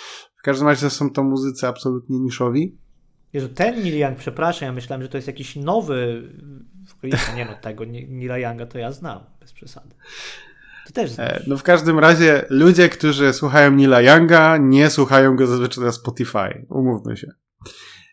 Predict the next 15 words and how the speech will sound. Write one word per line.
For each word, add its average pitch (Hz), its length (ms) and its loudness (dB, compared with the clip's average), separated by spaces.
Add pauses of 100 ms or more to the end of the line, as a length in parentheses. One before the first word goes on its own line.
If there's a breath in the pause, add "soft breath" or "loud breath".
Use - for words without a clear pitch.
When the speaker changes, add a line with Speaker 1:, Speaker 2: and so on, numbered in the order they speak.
(100)
Speaker 1:
Więc, 127 460 -2
e, 120 640 0 (100)
tak 135 180 -2
jak 127 180 -4
na 123 60 -2
tym 123 220 -4
memie, 131 300 2
straty 139 420 2
wyniosły 120 540 -2
dwadzieścia 117 460 -4
jeden 113 400 -4
przecinek 110 400 -8
trzydzieści 113 400 -10
siedem 104 300 -8
złotych. 101 440 -10